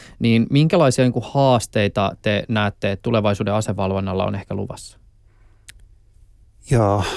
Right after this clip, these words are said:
Speaker 2: taas kerran iso kysymys, jo-, jopa massi-, <laughs> massiivinen kysymys. Mutta
Speaker 1: Se
Speaker 2: tota,
Speaker 1: massiivisin kaikki siihen loppuu. <laughs>
Speaker 2: Mutta tota, no, turvallisuustilanteesta on kyllä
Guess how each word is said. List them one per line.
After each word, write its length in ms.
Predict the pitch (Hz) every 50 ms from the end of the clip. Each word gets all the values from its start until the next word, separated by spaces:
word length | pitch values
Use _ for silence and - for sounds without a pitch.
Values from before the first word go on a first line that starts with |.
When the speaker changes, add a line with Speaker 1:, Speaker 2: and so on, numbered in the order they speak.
| - -
Speaker 2:
taas 180 | - 120 -
kerran 240 | - 123 113 110 107
iso 180 | 110 104 107 -
kysymys, 500 | - 107 - 104 98 98 - - - -
jo-, 120 | 120 117 104
jopa 280 | 107 113 113 110 117
massi-, 280 | 104 110 110 - - 101 - -
<laughs> 40 | -
massiivinen 540 | 123 120 110 - - 110 101 98 90 92 90
kysymys. 420 | - 98 95 107 - - 107 -
Mutta 300 | - 110 101 101 - -
Speaker 1:
Se 40 | -
Speaker 2:
tota, 140 | - 147 196
Speaker 1:
massiivisin 400 | 214 - - 175 143 143 135 143
kaikki 200 | 127 151 147 139
siihen 200 | - 160 151 147
loppuu. 520 | 151 151 143 - - - 120 110 110 113 120
<laughs> 100 | 139 120
Speaker 2:
Mutta 260 | 113 113 190 156 131
tota, 400 | - 135 127 156 151 123 117 - - - - - - 90 - - - - - - - - - - - - -
no, 120 | 127 120 123 -
turvallisuustilanteesta 880 | - 143 160 151 131 117 113 - 160 160 131 110 - 110 - - - 101
on 80 | 98
kyllä 200 | 85 104 101 101